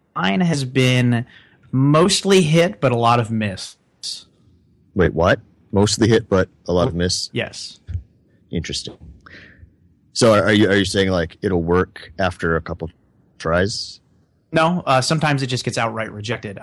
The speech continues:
Speaker 1: I would say
Speaker 2: Oh.
Speaker 1: it, it works most places, but I'll give you an example. Last night, uh, my wife and I went out to dinner,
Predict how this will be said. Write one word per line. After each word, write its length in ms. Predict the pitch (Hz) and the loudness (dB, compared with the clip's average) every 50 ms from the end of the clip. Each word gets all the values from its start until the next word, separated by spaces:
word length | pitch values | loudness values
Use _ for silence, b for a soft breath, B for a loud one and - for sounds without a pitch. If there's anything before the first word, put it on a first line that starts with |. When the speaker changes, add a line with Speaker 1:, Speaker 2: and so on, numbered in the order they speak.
| - | -6
Speaker 1:
I 60 | 127 123 | -6 -4
would 120 | 123 113 | -4 -4
say 220 | - - 127 117 90 | -2 -2 0 0 0
Speaker 2:
Oh. 120 | 80 80 90 | -2 -4 -6
Speaker 1:
it, 80 | 127 | -8
it 60 | 127 | -8
works 480 | 127 120 120 131 131 135 135 - - - | -6 -4 0 0 0 0 -2 -6 -8 -6
most 400 | 117 110 113 120 123 - - - | -6 -4 -2 -2 -4 -4 -6 -4
places, 360 | - 151 151 151 - 180 170 | -4 -2 -2 -2 -4 -6 -8
but 260 | 160 - 139 131 - B B B B B B B B - | -2 -2 -2 -2 -2 B B B B B B B B -4
I'll 80 | 147 | -2
give 180 | 147 160 156 156 | -2 -2 0 2
you 100 | 156 147 | 2 4
an 60 | 135 | 4
example. 640 | 131 113 110 117 120 117 110 - - 98 95 - _ _ _ - | 2 0 0 0 0 -2 -2 -4 -6 -12 -14 -16 _ _ _ -2
Last 320 | 131 127 123 123 - - | 0 0 0 0 0 0
night, 300 | 127 120 120 120 - - _ - - - | 0 0 0 0 -4 -8 _ -16 -8 -4
uh, 200 | 113 110 107 107 | -4 -4 -4 -4
my 140 | 113 113 113 | -6 -4 -2
wife 240 | 113 117 120 120 - | 0 0 0 0 0
and 60 | 120 | 0
I 60 | 117 113 | 0 0
went 160 | 113 113 117 | 0 0 -2
out 120 | 113 110 | -2 -4
to 100 | - 113 | -8 -6
dinner, 420 | 110 117 113 107 104 104 117 131 | -4 -2 -2 -2 -2 -4 -4 -6